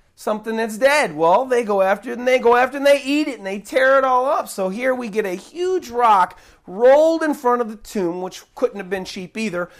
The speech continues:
And then so to keep the body as preserved as possible while it would just simply decompose is what they would think.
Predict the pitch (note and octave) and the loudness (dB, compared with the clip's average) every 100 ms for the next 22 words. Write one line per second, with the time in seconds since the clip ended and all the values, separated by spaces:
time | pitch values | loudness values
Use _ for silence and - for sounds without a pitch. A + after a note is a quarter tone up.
0 | _ - F#3+ G3 G3+ - G#3 G3 F#3+ A#3+ | _ -6 -4 -4 -6 -4 -4 -2 -6 -10
1 | A3+ - F3 G#3 G3+ F#3+ F#3 F3+ - F3+ | -12 -12 -2 2 4 2 -2 -8 -8 -8
2 | E3+ F#3 F3+ F#3 - F3+ F3 - F3 E3 | -6 -6 -6 -10 -4 -2 -2 -4 -8 -4
3 | D#3+ E3 E3+ E3+ D#3 - - F3 F3 F3 | -2 -2 -4 -8 -10 -14 -8 -8 -8 -12
4 | C#3+ E3 - E3+ F#3 E3+ D#3+ E3+ D3+ - | -10 -12 -10 -4 -4 -4 -8 -10 -8 -8
5 | - D3+ C3+ D#3+ - A3 C3+ - | -8 -12 -10 -12 -10 -10 -10 -20